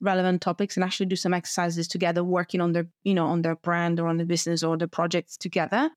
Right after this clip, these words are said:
And so it means less but better, less sessions, really focusing on that, less about preparation, updating and things like this. And just really being,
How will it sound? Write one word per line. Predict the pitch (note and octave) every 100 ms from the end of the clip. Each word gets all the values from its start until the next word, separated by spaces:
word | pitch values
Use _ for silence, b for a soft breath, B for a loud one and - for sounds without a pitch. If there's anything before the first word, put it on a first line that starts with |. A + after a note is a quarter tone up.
| _ _
And | A3 G#3+ G3
so | G#3
it |
means | G3+ G3
less | F#3 F3
but | - E3+
better, | F3 E3+ - E3+ -
less | G3+
sessions, | - F3+ E3+ F#3+ G3+ - - _ _ _ _ _
really | F3+ A3
focusing | G#3+ G#3 G3 F#3+
on | F#3+
that, | F3 E3+ F#3 - _
less | F#3 G#3 G3+ F#3+
about | F#3+ -
preparation, | F#3+ - F#3 F#3 F3+ F#3 F#3
updating | F3 F3+ F3+ F3 F3+ F3+ F3
and | E3+ E3+
things | F3+ F#3 F#3
like | E3
this. | E3 F3 - - _ _ _ _ _ _ _ -
And | G#3 G3
just | G#3 G3 -
really | G3 G#3+ A3 A3
being, | F#3 G3 G3+ G3 F#3+